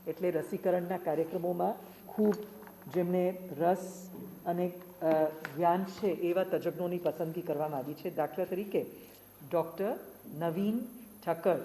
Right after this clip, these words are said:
કે જે અત્યારે એક્ઝિક્યુટિવ ડિરેક્ટર છે ઇન્ટરનેશનલ પીડિયાટ્રિક્સ એસોસિએશનમાં, તેમજ તેઓ ગાવી જે ગ્લોબલ, અ, અ, વેક્સિન્સ માટેની એક બહુ જ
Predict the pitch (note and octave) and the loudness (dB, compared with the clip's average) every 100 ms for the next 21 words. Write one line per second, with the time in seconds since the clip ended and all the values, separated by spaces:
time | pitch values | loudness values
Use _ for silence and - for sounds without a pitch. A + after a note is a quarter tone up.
0 | - - - - - F#3 F3+ F#3 F3+ - | -6 -16 -20 -20 -2 0 2 4 4 4
1 | F#3 F#3 G3+ E3 C3 C#3 F3+ F#3+ G3 G3+ | 2 4 2 0 -2 -2 0 -2 0 0
2 | E3 D#3 E3 F3 F3+ F#3+ F#3 G#3 G3+ F#3+ | 0 0 2 0 0 -4 -2 -4 -4 -4
3 | E3 E3 G3 F3+ E3+ - - G3 - D3+ | -6 -2 -2 0 -2 -4 -6 -6 -6 -2
4 | D#3+ E3+ E3+ F3 F3 C#3+ - F3 E3+ F3+ | 2 2 2 0 0 -2 4 4 6 6
5 | F3 F#3 F3 F#3+ - - - - F3 G3+ | 6 2 2 2 0 -10 -4 6 8 10
6 | F3 - - - - - F3+ F3 F3 E3+ | 8 4 -8 -12 -14 4 10 10 10 10
7 | D3+ D#3+ G3 D3 - - - B2+ E3 - | 10 12 10 6 2 -8 -6 6 6 8
8 | E3 F3 G#3 E3 - - - - - - | 10 12 12 12 8 -2 -8 -12 -6 -2
9 | D3 - E3+ D#3+ D3 D#3+ D#3+ - F#3+ G3 | -2 4 8 10 12 10 10 4 8 8
10 | F#3+ E3 D#3+ F3+ F3 F3 - D#3 F3+ F3 | 6 6 6 6 8 6 6 8 10 8